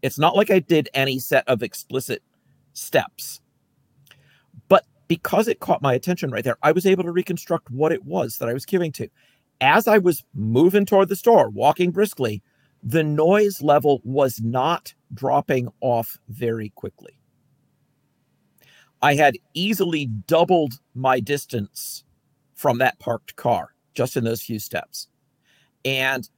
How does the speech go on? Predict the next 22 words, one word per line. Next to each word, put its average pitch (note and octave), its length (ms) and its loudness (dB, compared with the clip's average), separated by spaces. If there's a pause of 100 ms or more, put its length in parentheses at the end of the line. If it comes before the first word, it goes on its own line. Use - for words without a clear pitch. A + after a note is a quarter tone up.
(320)
that D#3 320 6
should D#3+ 260 -2
have C3 300 0 (100)
cut - 400 2
the B2+ 160 -4
noise C#3 400 0
level B2+ 220 0
by A#2 160 -2
a A#2 60 -8
factor A#2 460 -4
of G2 100 -6
four. - 440 -6 (1600)
But C#3 120 0
it C3 80 -4
wasn't C#3+ 320 2
dropping A#2 320 -2
off D3 180 0
like G2+ 140 -4
that. - 180 -14 (400)
I B2+ 80 -2
had D3 220 -2
not D#3+ 380 0